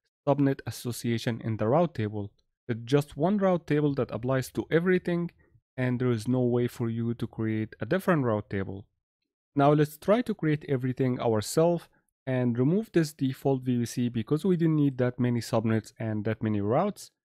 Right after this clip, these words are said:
I wanna go back to my default V P C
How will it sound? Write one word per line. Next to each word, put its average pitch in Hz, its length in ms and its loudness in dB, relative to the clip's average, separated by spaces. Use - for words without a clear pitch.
I 117 60 0
wanna 185 180 4
go 185 160 4
back 143 280 2
to 127 80 0
my 113 180 0
default 151 580 0
V 156 80 2
P 170 100 0
C 113 400 -2